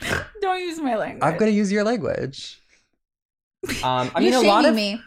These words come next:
Speaker 2: a lot of guys can't come through penetration either. Many
Speaker 1: What?
Speaker 2: people can't come through penetration. I can't come through penetration, whether I'm being fucked or fucking. Like, it's not gonna happen.
Speaker 1: Really?
Speaker 2: Did you not know this?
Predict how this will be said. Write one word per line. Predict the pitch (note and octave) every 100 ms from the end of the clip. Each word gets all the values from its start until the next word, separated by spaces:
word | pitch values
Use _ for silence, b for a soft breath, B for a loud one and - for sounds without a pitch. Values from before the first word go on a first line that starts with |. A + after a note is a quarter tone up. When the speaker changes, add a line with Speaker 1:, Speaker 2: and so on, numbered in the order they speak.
| -
Speaker 2:
a | -
lot | F3+ G#3
of | A#3 -
guys | E3+ C4+ D#4+
can't | - E3 A#2+ G#2 - _
come | - A#2+
through | A2 G#2+
penetration | G#2 G2 A2 G#2+ A#2+ -
either. | F3+ F3+ F#2 -
Many | C3+ G3+ G#4
Speaker 1:
What? |
Speaker 2:
people | A3 G#3+ G3
can't | - F#3 F3+
come | F3 C#3+
through | A#2
penetration. | A2+ A2 B2 A#2 F2+
I | F#2 A#2
can't | B3 C4
come | - -
through | F2+
penetration, | F#2 F#2 F2+ - A#2
whether | A2+ A2+
I'm | A2
being | G#2+ G#2+
fucked | - A#2 -
or | A2
fucking. | - D#3+ - -
Like, | - -
it's | - G#2+ - A#2+
not | A2
gonna | A2 G2+
happen. | C3+ - - D#3 _ _ _ _ _ _
Speaker 1:
Really? | A#3 A3 C4 A#4 C#5 - _ _ _ -
Speaker 2:
Did | C#3+
you | E3
not | F3+
know | C#3+
this? | F3 D#4+ - - -